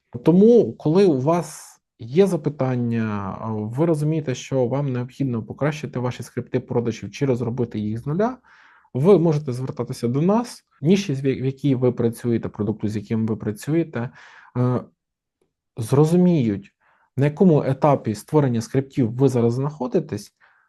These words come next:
е, і, відповідно, надалі вже ми будемо з вами рухатись разом в процесі підготовки, покращення ваших скриптів продажів.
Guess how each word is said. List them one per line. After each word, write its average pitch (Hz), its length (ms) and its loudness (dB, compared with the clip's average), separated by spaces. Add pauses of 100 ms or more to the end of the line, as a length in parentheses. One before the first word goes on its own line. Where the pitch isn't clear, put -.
(140)
е, 123 240 -2
і, 214 260 4
відповідно, 135 1300 2
надалі 151 560 2
вже 147 280 -2
ми 139 220 -4
будемо 117 680 -4
з - 80 -16
вами 127 240 2
рухатись 139 460 -2
разом 233 460 2 (320)
в 147 300 4
процесі - 420 -4
підготовки, 123 760 0
покращення 117 600 -2
ваших 113 320 -6
скриптів - 420 -12
продажів. 98 400 -8